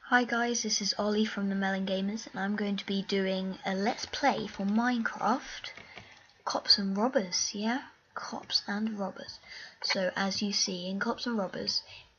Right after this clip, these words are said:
basically, you have to try and escape your cell. What's that say? "Cheese and crackers make a perfect snap. Tru-, snack, trust me. Your mind forever,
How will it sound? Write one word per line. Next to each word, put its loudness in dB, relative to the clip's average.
basically, 0
you -2
have -6
to -12
try -4
and -4
escape -2
your -4
cell. -4
What's -6
that -6
say? -8
"Cheese 10
and 6
crackers 2
make -2
a -18
perfect -2
snap. -4
Tru-, -2
snack, -2
trust -4
me. -12
Your -6
mind -2
forever, -8